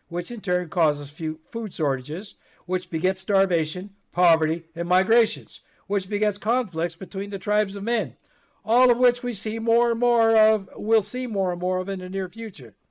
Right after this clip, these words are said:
For the younger generation inheriting this mess, w-, you know, that we're leaving them,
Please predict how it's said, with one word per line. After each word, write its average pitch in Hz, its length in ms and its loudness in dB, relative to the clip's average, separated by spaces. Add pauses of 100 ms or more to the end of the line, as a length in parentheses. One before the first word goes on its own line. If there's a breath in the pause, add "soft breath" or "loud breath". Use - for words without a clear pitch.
(520)
For 214 140 -2
the 214 100 -2
younger 247 280 2
generation 214 600 0
inheriting 214 560 0
this 208 200 -6
mess, 240 360 -2 (440)
w-, 214 180 -8 (120)
you 214 40 0
know, 202 140 4
that 196 120 0
we're 190 160 2
leaving 254 300 0
them, 311 240 -2